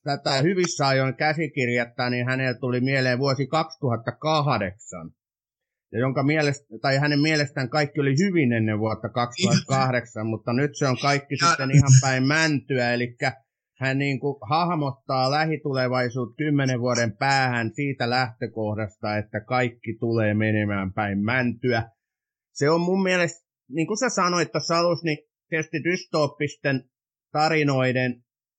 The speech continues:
Speaker 1: niinku lähtökohta, että ne kiinnittää katsojan siihen, että mitä kamalaa tapahtuu. Mut onhan tässä sit vielä se, mikä mun mielestä erottaa niinku dystopiasta, ja mä en tätä dystopiaksi kutsuisi, niin on se, että tässä seurataan sen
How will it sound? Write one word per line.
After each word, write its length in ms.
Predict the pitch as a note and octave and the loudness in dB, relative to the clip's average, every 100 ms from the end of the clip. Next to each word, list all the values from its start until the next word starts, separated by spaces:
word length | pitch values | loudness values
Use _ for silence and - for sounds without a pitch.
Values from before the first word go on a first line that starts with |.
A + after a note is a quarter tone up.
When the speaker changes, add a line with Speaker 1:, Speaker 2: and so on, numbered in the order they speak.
| _ _ - | _ _ -12
Speaker 1:
niinku 380 | C3+ C3 C3+ C#3+ | -8 -8 -4 -2
lähtökohta, 1000 | D#3+ C#3 - C#3+ C#3 B2 A2+ - A#2+ A#2 | 0 -2 -6 -6 -2 -2 -2 -2 0 0
että 460 | A#2+ - B2 - _ B2 | -2 -4 -4 -4 _ -8
ne 120 | A#2+ | -6
kiinnittää 600 | C#3+ D3+ D3 C#3 C#3 A#2+ | -2 0 0 -2 -2 -2
katsojan 680 | C3+ C#3+ - - B2+ A#2+ A2+ | 0 -2 -2 -4 -2 -2 -2
siihen, 680 | D3 C#3+ C3+ A2+ A2 G2+ | -4 0 0 2 0 0
että 180 | G#2 G2+ _ _ - | -2 -4 _ _ -6
mitä 240 | B2 B2+ | -4 -2
kamalaa 640 | - C3+ C3+ B2+ A2 G2+ G2 | -2 0 2 2 2 0 -2
tapahtuu. 880 | G2+ G2 F2+ - _ A2+ C#3+ C#3+ _ _ _ _ _ _ - | -4 -6 -10 -14 _ -4 -2 -4 _ _ _ _ _ _ -4
Mut 120 | A#2+ - | -4 0
onhan 300 | E3+ G3 F#3+ | 2 2 0
tässä 280 | F#3 - F#3+ | -4 -2 -2
sit 160 | F#3+ F3 | -2 0
vielä 240 | F#3 F#3 E3+ | 0 2 2
se, 380 | G3+ G#3+ G3+ - _ _ - | 2 0 0 -8 _ _ -4
mikä 240 | D3 D3 | 0 0
mun 200 | E3 F#3+ | 2 2
mielestä 300 | D#3+ B2+ C#3+ | 2 0 0
erottaa 380 | C3 A#2+ - B2 | 0 -2 -2 -2
niinku 240 | B2+ C3 | 0 -2
dystopiasta, 800 | E3 F3 - A#2 A#2 A2+ - A#2+ | -2 -2 -4 -4 -2 -2 -2 0
ja 80 | A#2 | 0
mä 140 | A#2+ | 0
en 140 | A#2+ A#2 | -2 -6
tätä 280 | A#2+ B2 | -4 -2
dystopiaksi 1080 | C#3 D3 - B2+ A#2 A2+ A2 - _ A#2+ A2 | 0 -2 -2 -4 0 2 0 -4 _ -6 -4
kutsuisi, 800 | - G3+ G3+ - C3+ A2 G2+ A2 | 0 0 -2 -2 2 2 2 0
niin 100 | A#2 | 2
on 100 | A#2+ | 2
se, 140 | A#2+ E3+ | 2 0
että 120 | D#3+ | 0
tässä 280 | G3 - A3 | -2 0 2
seurataan 480 | G#3+ F3+ - C#3 | 4 2 2 0
sen 120 | B2+ | 2